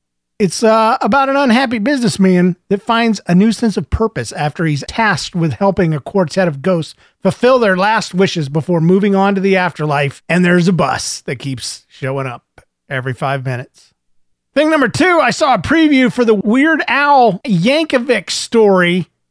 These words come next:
on the Roku channel. That's the only <laughs> unfortunate part about it. It's got Harry Potter playing the titular character Weird Al, and it looks really funny.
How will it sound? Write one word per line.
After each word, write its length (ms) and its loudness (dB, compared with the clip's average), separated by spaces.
on 180 0
the 60 0
Roku 460 2
channel. 640 -4
That's 240 -2
the 100 0
only 220 4
<laughs> 0 -
unfortunate 760 0
part 220 0
about 420 0
it. 120 -4
It's 220 -8
got 360 -2
Harry 300 0
Potter 680 -2
playing 500 2
the 80 0
titular 800 -2
character 520 0
Weird 320 2
Al, 500 -2
and 120 0
it 80 2
looks 340 0
really 460 2
funny. 880 2